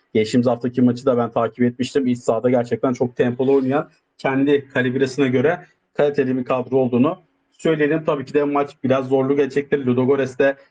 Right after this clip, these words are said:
e, Avrupa'nın tecrübe takımlarından bir tanesi ama biraz kötü başladılar. Çok iyi başladıklarını ben düşünmüyorum. Burada, e, Karabağ ilk maçta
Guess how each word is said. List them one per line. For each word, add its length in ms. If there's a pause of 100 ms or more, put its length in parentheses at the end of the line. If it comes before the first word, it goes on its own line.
(160)
e, 80
Avrupa'nın 500
tecrübe 380
takımlarından 480
bir 60
tanesi 280
ama 220 (340)
biraz 320
kötü 300
başladılar. 380
Çok 200
iyi 80
başladıklarını 560
ben 200
düşünmüyorum. 500 (240)
Burada, 400
e, 220
Karabağ 340
ilk 180
maçta 440